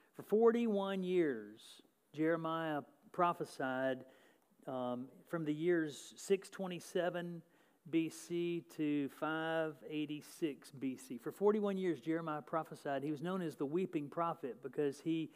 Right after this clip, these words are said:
he, he felt so passionately what God had given him to say that he cried as he said it. And he, and he, and he felt so distraught for his people who were, like, just hard-headed people and weren't, weren't receiving what God had to say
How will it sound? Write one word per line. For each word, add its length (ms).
he, 160
he 160
felt 240
so 120
passionately 680
what 220
God 240
had 100
given 220
him 160
to 80
say 420
that 160
he 80
cried 380
as 100
he 100
said 320
it. 120
And 20
he, 160
and 100
he, 160
and 100
he 100
felt 380
so 440
distraught 680
for 180
his 160
people 680
who 160
were, 440
like, 360
just 200
hard-headed 640
people 380
and 120
weren't, 220
weren't 300
receiving 500
what 180
God 220
had 180
to 60
say 420